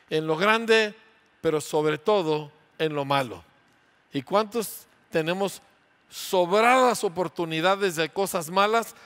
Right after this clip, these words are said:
para responderle al Señor en fe? Absolutamente todo. Que me falta, que me esto, que me el otro, y yo puedo reaccionar de la manera correcta. Aquí está la clave.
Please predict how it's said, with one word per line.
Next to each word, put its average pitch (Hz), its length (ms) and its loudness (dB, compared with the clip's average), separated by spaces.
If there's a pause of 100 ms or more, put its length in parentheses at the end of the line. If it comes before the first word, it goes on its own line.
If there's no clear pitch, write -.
(100)
para 160 240 4
responderle 160 580 -2
al 160 80 -2
Señor 135 340 -4
en 139 100 -8
fe? 117 300 -4 (840)
Absolutamente 254 760 -4
todo. 247 340 0 (300)
Que - 160 -6
me 190 120 -2
falta, 247 440 -2
que 202 140 -6
me 175 160 -2
esto, 226 240 -6
que 196 120 -8
me 175 80 -4
el 196 100 0
otro, 240 320 0 (260)
y 117 120 -12
yo 160 160 -2
puedo 175 340 -2
reaccionar 135 760 -4 (220)
de 127 160 -6
la 120 120 -4
manera 120 400 -8
correcta. 127 640 -12 (680)
Aquí 202 380 -4
está 190 300 -4
la 165 160 -4
clave. 98 340 -8